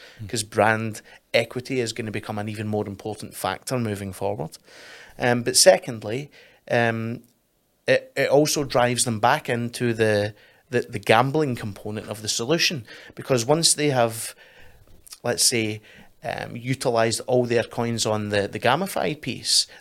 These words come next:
Speaker 2: they're rewarded for that and, and brought back into the gambling piece. So it's kind of like a, a cycle that goes on and on. So if you have a, a football Sunday,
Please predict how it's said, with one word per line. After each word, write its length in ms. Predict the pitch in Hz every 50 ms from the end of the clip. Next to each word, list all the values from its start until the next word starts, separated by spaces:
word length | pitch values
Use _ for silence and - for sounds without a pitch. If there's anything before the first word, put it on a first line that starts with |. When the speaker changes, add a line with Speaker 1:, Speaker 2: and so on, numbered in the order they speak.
| _
Speaker 2:
they're 80 | - 127
rewarded 560 | 117 117 110 104 120 131 143 151 180 180 180
for 160 | - - 165
that 280 | 151 139 117 107 - - -
and, 300 | - 113 110 104 101 - - - - - - - -
and 120 | 123 110
brought 200 | 117 113 117 -
back 240 | 113 110 110 - -
into 280 | 113 113 110 - 120
the 140 | 107 110 110
gambling 400 | 110 120 127 147 160 185 196 190
piece. 240 | 185 - 143 - - - - - -
So 120 | - - 120
it's 80 | -
kind 220 | - 175 175 185 190
of 80 | 170
like 180 | 151 139 - -
a, 160 | 120 110 - -
a 60 | - -
cycle 560 | - 147 156 170 165 - 175 147 117 113 117 - _ _ _
that 120 | - 117 -
goes 180 | 123 120 110
on 180 | 120 113 110 110
and 120 | 110 123
on. 260 | 147 175 185 160 117 - - - - - - -
So 140 | - - 139
if 120 | 123 -
you 140 | 160 190 190
have 280 | 165 170 147 135 123 123
a, 340 | 117 110 110 107 107 110 - - - - - - - - - -
a 40 | -
football 440 | - 160 - - 135 127 123 120
Sunday, 600 | 110 - 156 151 147 127 95 95 107 127 143 -